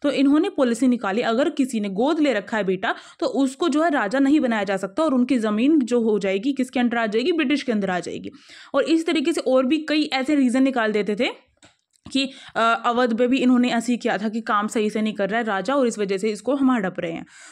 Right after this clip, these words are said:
तो ऐसा कर करके ये जो है एरिया अपने अंडर ले रहे थे। तो इसकी वजह से भी जो है, अ, बहुत बड़ा जो रोल है वो रहा है। अवध के जितने भी लोग थे वो इस मूवमेंट में ज्वाइन कर लिया था उन्होंने। तो काफ़ी सारे जो है और,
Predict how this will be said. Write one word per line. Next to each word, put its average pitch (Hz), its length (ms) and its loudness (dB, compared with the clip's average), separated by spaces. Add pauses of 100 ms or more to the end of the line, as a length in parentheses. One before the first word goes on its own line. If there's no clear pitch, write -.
तो 349 80 -2
ऐसा 302 480 -2
कर 262 220 0
करके 226 340 -2
ये 254 260 2
जो 262 120 0
है 269 60 2
एरिया 208 400 0
अपने 262 200 0
अंडर 220 220 0
ले 185 160 -2
रहे 170 120 -8
थे। - 140 -16
तो - 360 -10
इसकी 320 380 0
वजह 311 220 2
से 294 140 0
भी 277 140 2
जो 262 140 0
है, 254 400 -2 (220)
अ, 233 320 2
बहुत 254 380 0
बड़ा 254 240 0
जो 269 200 2
रोल 247 280 2
है 277 120 2
वो 262 160 0
रहा 208 300 0
है। 247 140 0
अवध 226 360 -2
के 254 160 0
जितने 247 300 0
भी 277 100 2
लोग 233 360 0
थे 269 80 0
वो 254 260 0
इस 233 200 -2
मूवमेंट 240 420 2
में 285 160 -2 (260)
ज्वाइन 269 280 2
कर 226 120 -2
लिया 175 160 -2
था 185 140 -6
उन्होंने। 185 340 -6 (260)
तो 392 60 -2
काफ़ी 349 340 0
सारे 320 300 0
जो 285 140 0
है 269 180 0
और, 247 220 2